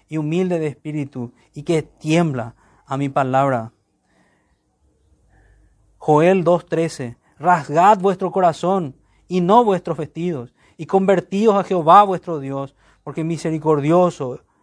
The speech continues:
es y clemente, tardo para la ira y grande en misericordia, que se duele del castigo". Isaías uno dieciséis.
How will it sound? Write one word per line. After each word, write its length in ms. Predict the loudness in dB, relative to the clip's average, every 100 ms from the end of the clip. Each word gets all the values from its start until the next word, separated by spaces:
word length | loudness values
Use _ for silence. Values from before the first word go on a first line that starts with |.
| _ _ _ -6
es 340 | -2 -2 -4
y 60 | -4
clemente, 720 | -2 0 0 -2 -4 -10 -12 _ _
tardo 360 | 6 6 4
para 180 | 2 0
la 160 | 0 -4
ira 300 | -6 -4 -2
y 140 | -2
grande 340 | 2 2 2 -4
en 60 |
misericordia, 800 | -6 -8 -10 -10 -10 -8 -8 -12 _ _ _ _ _
que 160 | -6
se 240 | 2 2 2
duele 560 | 2 2 2 -2 -8 _ _ _
del 160 | -12
castigo". 560 | -10 -12 _ -8 -6 -10 _ _ _ _ _ _
Isaías 460 | 0 2 2 0 -2
uno 220 | 0 2
dieciséis. 680 | 0 -2 -4 0 0 -2